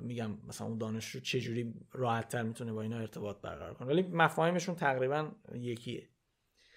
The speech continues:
و حالا سوای اینا، کسایی که حالا زیاد شاید حوصله کتاب نداشتن، یه خ-، فرض رو برای می‌ذاریم که استاد اومده، حالا کتاب یا معرفی کرده یا نکرده، دانشجو می‌خواد خودش یاد بگیره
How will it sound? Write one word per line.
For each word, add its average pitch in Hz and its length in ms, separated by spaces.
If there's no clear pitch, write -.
و 156 260
حالا 214 220
سوای 226 420
اینا، 196 160
کسایی 185 320
که 180 80
حالا 170 180
زیاد 165 220
شاید 165 240
حوصله 143 580
کتاب 147 300
نداشتن، 131 240
یه 143 60
خ-، 131 440
فرض 151 240
رو 160 60
برای 151 160
می‌ذاریم 160 420
که 160 440
استاد 135 340
اومده، 127 280
حالا 131 180
کتاب 135 320
یا 135 100
معرفی 127 300
کرده 131 260
یا 127 60
نکرده، 185 440
دانشجو 160 400
می‌خواد 175 140
خودش 143 340
یاد 113 180
بگیره 135 520